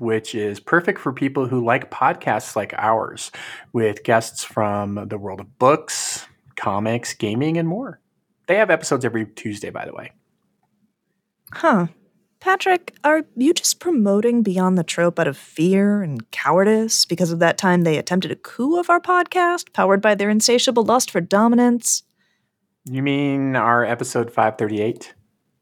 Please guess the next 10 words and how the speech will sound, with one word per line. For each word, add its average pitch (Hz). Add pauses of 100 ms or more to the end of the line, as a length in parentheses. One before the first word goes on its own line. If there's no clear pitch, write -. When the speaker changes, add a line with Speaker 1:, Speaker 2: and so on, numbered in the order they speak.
(320)
Speaker 1:
No, 95 (720)
of 127
course 107
not. - (160)
It's, - (720)
eh, 277
actually, 233
it's 139
definitely 107
that. -